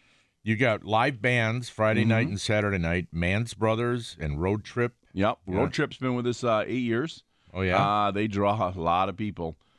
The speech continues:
Speaker 1: Yeah.
Speaker 2: Uh, that usually starts around eight, eight thirty. Um, you know, they go till eleven thirty, and it's just a fun outdoor event. And
Speaker 1: Are you doing the fireworks again?
Speaker 2: Nope, nope.
Speaker 1: Not this year?
Speaker 2: Yeah, uh,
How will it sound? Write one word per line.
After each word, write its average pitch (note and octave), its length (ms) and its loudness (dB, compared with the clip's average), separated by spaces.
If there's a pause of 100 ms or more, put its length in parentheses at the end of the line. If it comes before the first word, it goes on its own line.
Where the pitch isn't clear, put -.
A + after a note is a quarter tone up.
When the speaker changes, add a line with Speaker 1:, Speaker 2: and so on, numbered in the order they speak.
Speaker 1:
Yeah. D2+ 220 -8
Speaker 2:
Uh, F2 280 2
that G#2+ 140 2
usually C3 200 0
starts C3+ 300 -4
around C3 260 0
eight, A#2+ 160 0
eight B2+ 180 -4
thirty. C#3 340 -2 (340)
Um, E2+ 460 0 (920)
you G#2 100 0
know, G#2 60 0
they G2+ 100 0
go G#2 140 -2
till G#2+ 160 -2
eleven A2 400 0
thirty, B2+ 400 -2
and D#2+ 200 -4 (480)
it's G#2 180 -2
just B2 180 0
a G2 80 0
fun A2 320 0
outdoor A2 400 0
event. G2+ 480 -2
And E2+ 280 -4 (140)
Speaker 1:
Are G#2 80 0
you C3 160 0
doing C#3 240 0
the B2+ 80 -2
fireworks C3 600 -2
again? C#3+ 340 -2 (120)
Speaker 2:
Nope, C#3+ 360 2
nope. A#2+ 120 2
Speaker 1:
Not A2 180 2
this A#2 260 -2
year? A#2+ 120 0
Speaker 2:
Yeah, A#2+ 320 2 (220)
uh, F#2 300 0